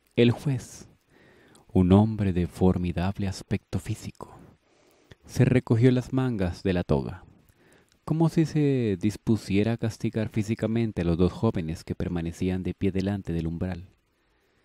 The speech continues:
delante del tribunal. Su extensión era fría y majestuosa.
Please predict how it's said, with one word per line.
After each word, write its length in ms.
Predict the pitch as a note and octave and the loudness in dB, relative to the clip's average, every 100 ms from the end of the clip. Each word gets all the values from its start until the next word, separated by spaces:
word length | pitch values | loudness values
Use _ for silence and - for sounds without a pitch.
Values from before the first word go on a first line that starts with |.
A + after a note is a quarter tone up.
| _ _ | _ _
delante 540 | E2 D#2+ G2 A2 A#2 G#2 | -8 -4 -2 -4 -2 -2
del 200 | A2 G#2 | -2 -4
tribunal. 520 | - - - - - - - _ _ _ _ _ _ _ _ _ | -6 -4 -6 -10 -18 -20 -20 _ _ _ _ _ _ _ _ _
Su 140 | - C#3+ | 0 2
extensión 640 | - - D3+ C#3 D#3+ F3 | 2 2 2 2 2 2
era 140 | A2 F#2 | 0 -2
fría 500 | - B2 A2+ - - - - - - | 0 0 -2 -12 -20 -20 -20 -20 -4
y 100 | - | 2
majestuosa. 920 | A#2+ A2 A#2+ - A#2+ A2 A2 - G2+ | 2 2 0 2 6 6 4 -6 -16